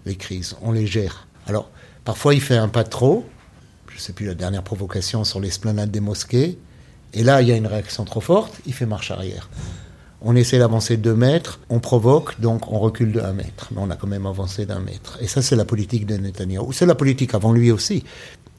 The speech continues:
Mais Netanyahou est bon dans cette politique qui permet d'avancer dans son projet du grand Israël,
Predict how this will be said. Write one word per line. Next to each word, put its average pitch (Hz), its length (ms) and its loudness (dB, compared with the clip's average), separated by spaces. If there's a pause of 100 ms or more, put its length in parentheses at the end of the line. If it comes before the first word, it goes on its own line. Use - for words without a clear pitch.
Mais 120 280 4
Netanyahou 117 720 2
est 101 140 0
bon 254 240 4
dans 107 140 0
cette - 260 -6
politique 104 580 -8 (440)
qui 127 120 -4
permet 160 340 4
d'avancer 135 520 4
dans 131 120 0
son 107 160 -6
projet 117 380 0
du 113 100 0
grand 135 360 2
Israël, 135 600 -2